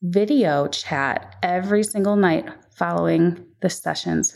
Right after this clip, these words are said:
for that day. And it was so awesome. We kind of met together as a whole group, and then we used the rest of the time in breakout rooms on Zoom. So we were in a different breakout room every single night. And it was just so nice to be able to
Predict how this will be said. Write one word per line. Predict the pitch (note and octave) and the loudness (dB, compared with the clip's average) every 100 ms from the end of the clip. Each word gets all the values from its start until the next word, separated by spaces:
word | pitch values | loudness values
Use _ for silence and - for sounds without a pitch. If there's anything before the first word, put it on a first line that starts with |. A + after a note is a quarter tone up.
| _ | _
for | - E3 | -4 -2
that | D#3 - | -2 -4
day. | - C3 | -4 -2
And | E3 | 2
it | E3+ | 2
was | F3 E3+ | 0 -4
so | - - F#3+ F#3+ | -8 -6 -2 0
awesome. | D#3 D3+ - - F#3 F#3 | 0 -2 -6 -4 -4 -2
We | F#3 F3+ F3+ | 0 2 0
kind | - G3+ | -2 -2
of | G3 F#3 | 0 0
met | F3+ | 0
together | F#3 F#3+ F3+ F3+ | 0 -4 -2 -2
as | E3+ | -2
a | E3 | -4
whole | - | -4
group, | - - C4 C4 - - - - - - | -4 0 0 0 -6 -20 -20 -20 -10 -4
and | G3 F#3+ F#3 | 0 2 4
then | G3 F#3+ F#3+ G3 | 4 4 4 2
we | - F#3+ | 2 2
used | F3+ F#3 | 2 0
the | - | 0
rest | F3 F3 | -2 -2
of | - | -2
the | F#3+ | -4
time | - F#3 F3 F3+ F3+ - - - - | 0 2 4 2 0 -6 -20 -8 0
in | F3+ E3+ | 2 4
breakout | E3 E3 G3 G3 | 2 2 0 0
rooms | G#3 G#3 G#3+ G#3 | 2 2 2 2
on | F3+ | 0
Zoom. | E3+ E3+ E3+ G#3 | 2 2 2 2
So | G3+ G3 | 0 -2
we | F#3 | 2
were | |
in | F3+ | 2
a | E3+ | 2
different | E3+ F#3+ F3+ | 0 -2 0
breakout | E3 D#3+ F#3 G3 | -2 -2 -2 0
room | F#3+ F#3+ - | 0 0 0
every | E3+ F3+ | -2 -4
single | - F3+ E3+ | -4 -2 2
night. | F3+ A#3 A#3+ - - - - - | 2 2 0 -6 -20 -20 -12 -2
And | G3+ F#3+ F#3+ F#3+ | 0 2 2 2
it | G3 | 0
was | G3+ | 0
just | G3 - - | -2 -10 -6
so | F#3+ | 0
nice | G3+ F#3 F#3+ F3+ | 2 2 0 -4
to | - | -4
be | G3 | 0
able | F#3+ G3 | 0 0
to | F#3+ - F#3+ F#3 F3+ F3 | -4 -4 0 2 2 0